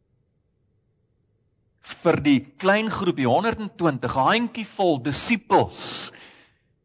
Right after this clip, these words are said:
wat in Jerusalem in die bofortrek bymekaar was op die dag van Pinkster, die dag van die Pinksterfees. Die dag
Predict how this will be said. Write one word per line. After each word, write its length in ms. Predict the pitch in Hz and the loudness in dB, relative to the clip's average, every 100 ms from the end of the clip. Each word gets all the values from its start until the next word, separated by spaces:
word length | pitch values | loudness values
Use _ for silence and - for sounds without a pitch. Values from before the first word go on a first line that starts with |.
| _ | _
wat 180 | - 151 | 0 2
in 120 | 165 | 2
Jerusalem 1000 | 156 170 190 254 - 269 240 247 254 247 | 2 2 4 2 4 4 6 6 4 2
in 60 | 190 | 0
die 140 | 135 | 0
bofortrek 720 | 113 185 185 175 165 165 165 | 2 2 2 -6 -4 -4 -2
bymekaar 600 | 123 110 107 135 139 135 113 | -2 -2 -2 0 0 -2 -2
was 300 | 123 120 - | -4 -4 -10
op 100 | - | -10
die 120 | 87 | -2
dag 380 | 107 135 - - | 0 0 -4 -14
van 200 | 139 135 - | -10 -10 -4
Pinkster, 340 | 131 120 101 | -2 0 -2
die 120 | 95 | -2
dag 260 | 92 165 - | 0 -2 -2
van 140 | - | -10
die 120 | 175 - | -10 -8
Pinksterfees. 1400 | 156 156 - 147 - - - 117 92 - - - _ _ _ _ _ _ _ | -10 -6 -8 -8 -12 -20 -4 -2 -2 -8 -20 -20 _ _ _ _ _ _ _
Die 80 | 110 | 2
dag 460 | 202 208 - - | 4 4 2 -12